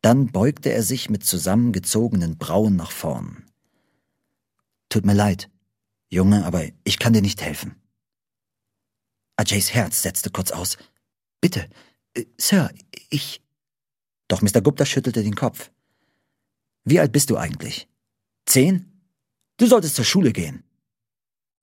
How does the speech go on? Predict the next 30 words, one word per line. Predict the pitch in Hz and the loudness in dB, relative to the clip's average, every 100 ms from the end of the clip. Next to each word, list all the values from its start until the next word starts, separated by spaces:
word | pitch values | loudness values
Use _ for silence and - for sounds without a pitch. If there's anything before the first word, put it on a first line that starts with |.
| _ - | _ -14
Verzweifelt | 95 - 98 98 92 - | -6 -2 0 0 -2 -2
hob | 104 | -2
Ajay | 90 92 | -4 -4
die | 90 90 | -2 0
Hände. | 113 85 - - - - _ _ _ | 2 0 -4 -16 -20 -20 _ _ _
Wie | - | -6
konnte | 95 - 117 82 | -4 -2 -2 0
er | 98 | 0
Mister | 104 - | 0 0
Gupta | 92 147 95 | 0 0 0
nur | 90 | -2
klar | - 110 143 | -2 0 2
machen, | 127 185 190 | 2 0 0
dass | 98 | -2
er | - 107 | -2 -4
arbeiten | - 170 113 92 104 | 0 2 2 0 2
musste, | 117 113 98 - - | 2 2 -2 -4 -4
dass | - 139 | 2 4
er | |
bereits | 127 120 143 - | 4 4 4 2
Zeitungen | - 147 147 135 | 0 2 4 2
verkaufte, | 117 117 - 240 233 - | 2 0 4 4 4 -2
um | 104 98 | -4 -2
zu | 170 | 2
überleben? | 202 110 190 262 95 76 - _ _ _ _ _ _ _ _ _ - | 4 6 6 6 0 -6 -18 _ _ _ _ _ _ _ _ _ -4
„Ich | - | 0
bin | 160 | 0
vierzehn“, | - 175 107 85 - _ _ _ _ _ - | 2 2 0 -4 -10 _ _ _ _ _ -2
log | 101 90 87 | 0 0 -4
er. | 82 | -8